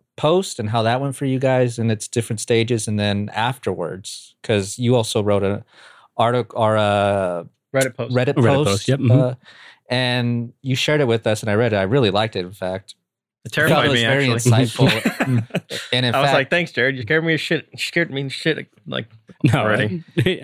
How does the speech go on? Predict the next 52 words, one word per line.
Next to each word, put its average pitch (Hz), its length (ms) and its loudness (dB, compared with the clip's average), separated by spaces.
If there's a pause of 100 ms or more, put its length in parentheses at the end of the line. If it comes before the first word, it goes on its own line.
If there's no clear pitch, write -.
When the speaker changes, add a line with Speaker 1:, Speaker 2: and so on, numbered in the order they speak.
Speaker 3:
<laughs> - 0 -
I, 151 280 2
Speaker 2:
Jesus. 160 260 0
Speaker 3:
I, 151 300 -2 (100)
I 170 320 0
hope 117 480 2
not. - 280 -4
Speaker 2:
<laughs> - 0 -
Speaker 3:
Um, 98 440 -2
but 123 400 -2
Speaker 1:
Well, 262 140 4
Speaker 3:
maybe 123 140 4
Speaker 1:
you, 127 60 4
Speaker 3:
you 127 60 4
can 131 140 4
navigate 107 320 0
the 110 80 -4
waters 95 240 -4
better 98 180 -2
Speaker 1:
you, 92 80 -2
Speaker 3:
than - 60 -10
we 190 80 -6
Speaker 1:
you 208 80 0
Speaker 3:
did. - 40 -2
Speaker 1:
scared 220 280 2
us 202 120 0
in 185 80 -4
the 143 60 -2
best 143 300 0
way 123 380 0 (140)
someone 110 320 -2
should. 95 400 -2
You 104 80 -4
know, 98 140 -2
you 104 160 -2
made 110 180 2
us 101 120 0
cautious - 480 -4
of 95 140 -10
what 101 160 -4
we 101 260 -8
were 110 180 0
gonna 98 220 -2
run 98 160 0
into 95 760 -4
on 95 160 0
our 113 220 2
end 92 260 -4
when 95 180 -10
we 113 160 0
finish, 90 520 -6
and, 92 280 -6